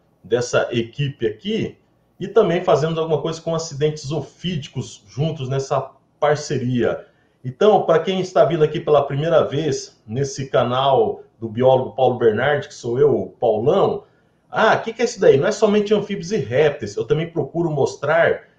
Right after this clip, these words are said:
informações e conteúdo sobre animais de interesse na saúde, que é um tema que eu trabalho na minha graduação,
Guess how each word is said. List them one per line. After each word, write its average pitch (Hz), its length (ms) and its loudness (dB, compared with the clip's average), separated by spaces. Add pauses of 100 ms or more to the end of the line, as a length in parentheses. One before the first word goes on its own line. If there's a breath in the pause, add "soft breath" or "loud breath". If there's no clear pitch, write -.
(160)
informações 147 680 2
e 156 60 -4
conteúdo 156 420 -4
sobre 156 220 0
animais 151 500 -2
de 160 80 -8
interesse 175 260 -4
na 170 100 -2
saúde, 165 680 -4 (340)
que 135 360 -6
é 139 80 0
um 139 220 2
tema 170 260 0
que - 80 -4
eu 151 60 -2
trabalho 139 460 2
na 127 80 0
minha 123 320 0
graduação, 143 840 0